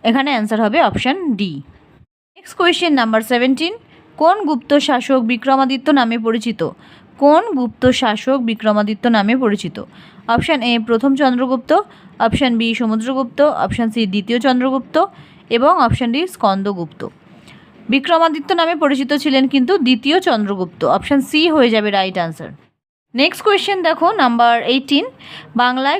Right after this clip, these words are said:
কৌলিন্য প্রথা কে চালু করেন? বাংলায় কৌলিন্য প্রথা কে চালু করেন? অপশন এ গোপাল, অপশন বি বল্লাল সেন, অপশন সি লক্ষণ সেন এবং অপশন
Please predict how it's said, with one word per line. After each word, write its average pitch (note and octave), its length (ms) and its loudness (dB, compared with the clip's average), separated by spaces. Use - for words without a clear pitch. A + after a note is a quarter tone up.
কৌলিন্য C4 380 4
প্রথা C4 260 2
কে D4 100 4
চালু A3 280 -2
করেন? D3 240 -2
বাংলায় A#3 400 0
কৌলিন্য A#3 380 2
প্রথা A#3+ 260 2
কে D4 80 2
চালু G3+ 240 0
করেন? B2+ 220 -4
অপশন B3 320 0
এ - 20 2
গোপাল, B3 320 2
অপশন A#3 260 0
বি A3+ 100 2
বল্লাল G#3+ 360 2
সেন, D4+ 160 -2
অপশন B3 300 0
সি B3+ 80 -2
লক্ষণ C4+ 340 0
সেন F#4+ 200 -2
এবং C4+ 120 0
অপশন G#3+ 200 -4